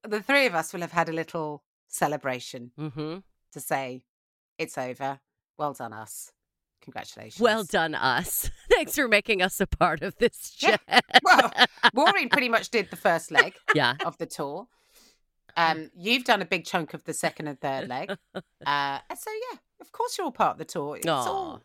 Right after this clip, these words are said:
Speaker 1: you're all part of it. But it's the, the show is, isn't just me. It's, it's everyone in the show. As, uh, I often get messages going, "I absolutely loved watching Maureen or Alison or Katie Mulgrew or Ingrid Dahler or whoever's supporting me."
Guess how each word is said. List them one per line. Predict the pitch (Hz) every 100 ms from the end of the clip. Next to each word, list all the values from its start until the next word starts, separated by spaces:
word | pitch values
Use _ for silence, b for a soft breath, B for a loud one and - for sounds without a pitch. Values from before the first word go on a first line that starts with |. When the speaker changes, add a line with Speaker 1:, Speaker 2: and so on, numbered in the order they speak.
| -
Speaker 1:
you're | 330
all | 403 392
part | 330 370 -
of | 135
it. | 127 - -
But | 269
it's | 233
the, | - - _
the | 247
show | - 339 302
is, | 262 233 - 214 -
isn't | 262 247
just | 226 226
me. | 247 202 143
It's, | - - -
it's | 135 - - - _ _ _ _ _ _ _
everyone | 214 226 226 214
in | 214
the |
show. | 196 247 214 104 _ B B B B 185
As, | 185 - - 185
uh, | 180 -
I | 190
often | 190 208
get | 202
messages | 214 - - 139 -
going, | 147 139 135
"I | 156 156
absolutely | 160 - - 143
loved | 151 180
watching | - - 110
Maureen | 107 104 104 123 -
or | 117 -
Alison | 110 107 - 101 _
or | 120
Katie | - 120 123
Mulgrew | 117 110 104 101 98
or | - 110 107 110 _
Ingrid | 139 123 110
Dahler | 117 110 110 -
or | 160
whoever's | 190 180 165
supporting | - 135 123 127
me." | 123 123